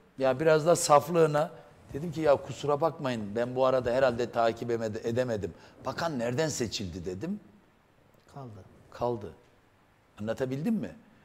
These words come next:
Speaker 1: Bakanlar siyasi değil. Bakanlar partili değil. Dolayısıyla bakanlar burada si-, siyasi sorumluluk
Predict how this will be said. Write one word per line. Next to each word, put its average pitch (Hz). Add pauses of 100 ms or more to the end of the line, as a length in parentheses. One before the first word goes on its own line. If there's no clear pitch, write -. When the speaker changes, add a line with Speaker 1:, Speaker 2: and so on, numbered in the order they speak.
(180)
Speaker 1:
Bakanlar 131
siyasi 135
değil. 135 (720)
Bakanlar 147
partili 139
değil. 131 (680)
Dolayısıyla 131
bakanlar 151 (400)
burada 156
si-, 127 (420)
siyasi 160
sorumluluk 139